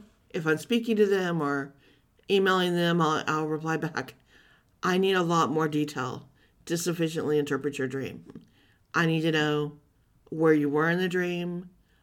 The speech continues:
what that place means to you, how you were feeling, how everyone else seemed to be feeling around you. Was it a fast-paced dream or slow?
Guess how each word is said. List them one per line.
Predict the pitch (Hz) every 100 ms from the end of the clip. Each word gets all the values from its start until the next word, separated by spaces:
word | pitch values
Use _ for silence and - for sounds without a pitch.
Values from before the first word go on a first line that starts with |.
| _ -
what | 165 160
that | 170 -
place | - 156 151
means | 151 160 185 185
to | 196
you, | 185 180 208 233 - _ _ _ _
how | - 170
you | 160 160
were | 180
feeling, | 175 170 160 165 160 175 175 - _ _ _
how | - 165 156 151 160 _ _ _ -
everyone | 175 180 170 165
else | 165 180
seemed | 185 180
to |
be | 185
feeling | 175 170 170 165
around | 156 147 143
you. | 147 156 226 240 - _ _ _ _ _ -
Was | 165
it | 156
a | 156
fast-paced | 156 151 165 - 185 185
dream | 180 180 170
or | 156
slow? | - 139 131 - -